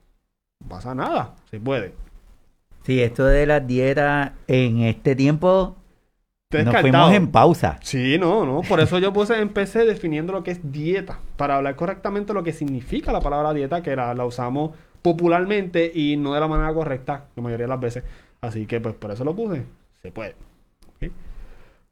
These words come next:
Speaker 1: Por ejemplo, en este tipo de Navidades, ya sabemos que comemos más calorías de lo habitual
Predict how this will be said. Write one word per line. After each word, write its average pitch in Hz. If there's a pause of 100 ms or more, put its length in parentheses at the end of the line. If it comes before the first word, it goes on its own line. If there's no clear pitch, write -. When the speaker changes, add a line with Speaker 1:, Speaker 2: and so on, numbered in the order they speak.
Speaker 1:
Por 139
ejemplo, 143 (640)
en 143
este 190
tipo 220
de 226
Navidades, 240 (440)
ya 110
sabemos 170
que 185
comemos 147
más 170
calorías 185
de 190
lo 190
habitual 214